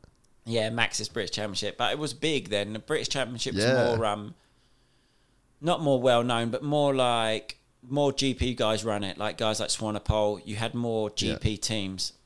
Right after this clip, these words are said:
Speaker 1: Like, the, the British teams had riders here, and then we'd race G Ps, where now the British team sort of based in Britain, they don't race
Speaker 2: Yeah.
Speaker 1: G Ps, where there was, like, ten British teams that also raced World Championships then.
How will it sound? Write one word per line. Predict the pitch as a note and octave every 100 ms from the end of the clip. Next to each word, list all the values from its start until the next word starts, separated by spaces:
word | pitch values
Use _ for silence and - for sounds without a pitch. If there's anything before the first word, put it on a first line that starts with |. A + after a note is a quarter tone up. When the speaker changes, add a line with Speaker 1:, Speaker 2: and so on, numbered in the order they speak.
| -
Speaker 1:
Like, | F#2 -
the, | G2+ -
the | -
British | - A#2 -
teams | - A2+ G#2+ G2 - -
had | G#2 G2
riders | G2+ G#2 G2+ -
here, | A2+ A#2
and | A2+
then | G#2 G#2
we'd | G2
race | G2 F#2+
G | - F#2+
Ps, | F2+ G2 F#2 G#2
where | G2+
now | G#2+ G2+ F#2+ F#2+ _ _ _ _
the | -
British | A2 D#2+ -
team | G2+ G2+ F#2
sort | G2+ D#2
of | -
based | F2+ F2
in | F#2
Britain, | F2+ F2+ C#2+ E2+ G2 _ _ _
they | -
don't | G2 F2 E2
race | E2 E2+
Speaker 2:
Yeah. | F2+ F2
Speaker 1:
G | F#2 F2+
Ps, |
where | G2
there | G2
was, | F#2
like, | E2+ -
ten | - F#2+ F#2+ F2 _ -
British | E2+ C#2
teams | - F2+ F2+
that | F2+
also | G2 F2+ F2
raced | E2+ -
World | F#2+ F2+
Championships | - F2 F2 - -
then. | E2 D#2+